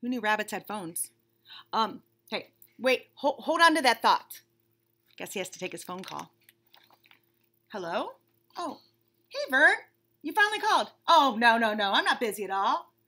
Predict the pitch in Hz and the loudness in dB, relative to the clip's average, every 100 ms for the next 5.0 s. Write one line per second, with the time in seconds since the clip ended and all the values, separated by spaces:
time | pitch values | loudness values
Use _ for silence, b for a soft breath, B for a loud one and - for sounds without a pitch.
0 | b b b 392 453 440 403 466 466 539 | b b b -4 -2 0 0 0 0 -2
1 | 508 285 277 - - - 349 - 427 392 | 0 2 0 0 -2 0 -2 0 -2 -2
2 | 349 508 427 208 - _ _ - - 587 | -4 -4 -4 -6 -8 _ _ -12 -10 -8
3 | - 554 453 508 571 605 - - _ - | -6 -6 -4 -2 0 0 -2 -8 _ -20
4 | _ _ _ 320 320 403 480 403 330 | _ _ _ -6 -2 -2 0 0 2